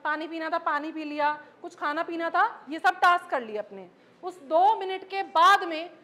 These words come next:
ये जितना भी time है तुम्हारा, दोबारा से same start करना है।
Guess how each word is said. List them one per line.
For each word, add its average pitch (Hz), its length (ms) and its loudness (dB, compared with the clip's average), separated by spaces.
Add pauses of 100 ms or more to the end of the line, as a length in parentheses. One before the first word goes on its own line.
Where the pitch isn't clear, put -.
(160)
ये 359 80 -6
जितना 381 380 -2
भी 466 140 0
time 359 280 0
है 349 80 -4
तुम्हारा, 254 400 -6 (380)
दोबारा 320 500 6
से 427 160 -4
same 359 240 -8
start 294 280 -2
करना 214 240 -8
है। 180 120 -16